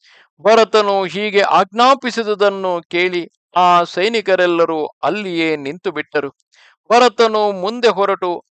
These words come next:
ಆ ಹೊಗೆಯು ಹೊರಡುತ್ತಿದ್ದ ಪ್ರದೇಶವನ್ನೇ ನೋಡುತ್ತಾ ಮುಂದೆ ನಡೆದನು. ಇತ್ತಲಾಗಿ ಭರತನಿಂದ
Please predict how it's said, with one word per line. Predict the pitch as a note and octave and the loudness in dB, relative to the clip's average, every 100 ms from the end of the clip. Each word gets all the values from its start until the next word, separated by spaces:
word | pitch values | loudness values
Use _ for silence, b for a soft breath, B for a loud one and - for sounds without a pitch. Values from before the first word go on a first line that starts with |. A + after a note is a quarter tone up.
| F3 | 2
ಆ | G3 F#3+ F3+ | 4 6 4
ಹೊಗೆಯು | C#3+ D#3+ G#3+ A#3 G3+ E3+ | 2 0 2 0 0 -2
ಹೊರಡುತ್ತಿದ್ದ | D#3+ G3+ G#3 - F#3 F3 D#3+ | -2 -2 -2 -4 -4 -2 -4
ಪ್ರದೇಶವನ್ನೇ | D#3 C#3+ E3+ A3 F3+ F#3 F3 E3 D#3+ D3+ | -4 -2 0 -2 -2 -4 -4 -4 -6 -6
ನೋಡುತ್ತಾ | C#3+ D#3+ F#3 - - D3+ | -6 -4 -6 -6 0 2
ಮುಂದೆ | C#3+ C3+ F3+ F3+ | 0 -4 -4 -2
ನಡೆದನು. | D#3 D3 C#3+ C3+ - _ _ _ _ _ | 0 -2 -4 -8 -14 _ _ _ _ _
ಇತ್ತಲಾಗಿ | G#3 - - F#3+ F#3 F3+ E3+ E3+ | -8 -6 2 4 6 4 2 -2
ಭರತನಿಂದ | D3 C#3 G3+ A3+ G#3 F#3+ F3+ | 0 2 2 2 0 0 0